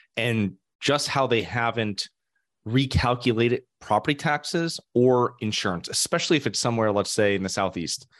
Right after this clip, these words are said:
right? Where we are, you know, we're, we have a lot of hurricanes, we have storms. So it's something you feel your insurance is only going up three percent a year, or you feel that, um, these property taxes are only gonna go up this much, even though you're selling, you're buying it for twice what the person before bought it for.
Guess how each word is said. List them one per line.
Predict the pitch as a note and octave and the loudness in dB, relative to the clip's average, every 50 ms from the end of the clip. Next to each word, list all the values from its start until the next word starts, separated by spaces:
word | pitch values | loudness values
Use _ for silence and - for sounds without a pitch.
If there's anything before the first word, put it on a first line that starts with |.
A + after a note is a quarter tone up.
| - - _ _ _ - | -20 -20 _ _ _ -4
right? | G#2+ G2+ G#2 - | -2 -2 0 2
Where | G2+ G#2 G2+ | 2 2 2
we | F#2+ G2 A2+ A2 G#2 | 4 4 4 4 4
are, | G2+ G2+ G2 F#2+ F#2+ F#2 - _ - | 4 4 2 2 0 -2 -4 _ -6
you | A#2+ | -4
know, | A2 F#2 | -4 -2
we're, | F2+ G2 G#2 G#2 G#2 - | -2 0 0 0 -2 -4
we | - A2 A2+ A2 | -4 0 2 2
have | G#2+ G#2+ | 2 2
a | |
lot | A#2+ A#2 | 2 0
of | A#2 | 2
hurricanes, | C3+ D3+ D3 - A2+ F2 D#2+ D#2+ - - | 0 0 0 -2 -4 -6 -6 -10 -10 -8
we | G#2 F#2+ | -4 -2
have | F#2+ G2 F#2 | -2 -2 0
storms. | - - C#3 B2 G2+ F2 - - - - | 0 0 2 2 2 0 -2 -4 -6 -4
So | - - - A#2+ A2+ G#2+ G#2 - - - - - - - | -2 2 4 4 4 4 2 -2 -6 -20 -20 -16 -8 -4
it's | C#3 B2 - | -2 -2 0
something | D3 C3 C3 C3+ A#2+ A#2 A2 | 0 0 0 0 0 0 -2
you | G#2+ G#2 A#2 C3 C3 | -4 0 2 4 4
feel | B2+ - C3+ C3 B2+ | 4 4 4 2 4
your | A2+ A2 A2 | 2 0 -2
insurance | G2+ F#2+ - A#2+ A2+ - - | -2 -4 -4 -4 -4 -4 -6
is | F#2 - | -6 -4
only | A2 G#2+ G#2 G#2 | -4 -2 0 0
going | G2 G#2+ G#2+ G#2+ G#2+ | 2 2 4 4 4
up | G#2+ - - _ _ - | 2 2 -2 _ _ -4
three | - A2+ A#2+ | 0 0 0
percent | A2+ A2 G2+ - G#2+ G#2 | 2 0 -2 -2 -2 -2
a | G2 | -2
year, | F2+ F2 D#2 B1 A#1 - _ _ _ - | -4 -4 -6 -6 -8 -14 _ _ _ 0
or | G#2+ G2+ | 2 2
you | G2+ G2 F2 | 4 2 0
feel | - A2+ A2 G#2+ G#2 G#2 G2+ G2 F2+ | 2 2 4 4 6 6 4 4 2
that, | F#2 F#2+ F#2+ F#2+ F#2+ F#2 - - - - - | 2 2 2 2 0 0 -2 -4 -8 -4 -2
um, | F#2+ F#2 F2+ F2+ E2+ E2+ F2 F2 _ _ _ _ - | 0 2 2 2 0 0 -4 -8 _ _ _ _ -2
these | A#2+ B2 B2 | -2 -2 -2
property | - - A#2+ A2+ - A#2+ | 0 -2 -2 0 0 -2
taxes | - - A2 A2 - - G2+ G2 | -2 -2 -4 -4 -4 -4 -4 -4
are | G2 - - | -4 -2 0
only | A2+ A#2 A2+ | 0 2 2
gonna | A2 G#2+ | 2 2
go | F#2+ G#2 | 2 0
up | G2 - - | -2 0 0
this | A2 A2 - | -2 -2 0
much, | - G#2+ G2 - - | -2 -4 -4 -4 -6
even | A#2 G#2+ G2 G#2 | -8 -6 -2 0
though | G2+ G2 G2+ G2 F#2+ F#2+ F#2+ _ _ _ _ _ _ - | 2 2 4 4 2 2 0 _ _ _ _ _ _ -2
you're | G#2 A2+ | 0 0
selling, | - - A2+ A2+ A2 G#2 G2+ | 2 2 2 2 0 0 0
you're | G#2+ A2+ | 0 0
buying | F#2 G2+ G#2+ A#2 A2+ G#2+ | 2 2 0 0 -2 -4
it | F#2 - | -6 -6
for | - F2+ | -8 -8
twice | - - - A#2 A2 G#2 G2 - - - | -6 -2 2 2 2 2 2 -2 -4 -2
what | G2+ G2 F#2+ - | -2 -4 -4 -4
the | - | -6
person | - - G#2 - - | -4 -4 -4 -2 -2
before | G2 F2+ E2+ - G2+ G2+ F#2+ F#2 F#2 F2 | -2 -2 -2 2 4 4 6 6 4 2
bought | D#2+ - D#2+ D2+ | 2 0 -2 -2
it | D#2 - | -2 -6
for. | - - - - | -12 -14 -14 -14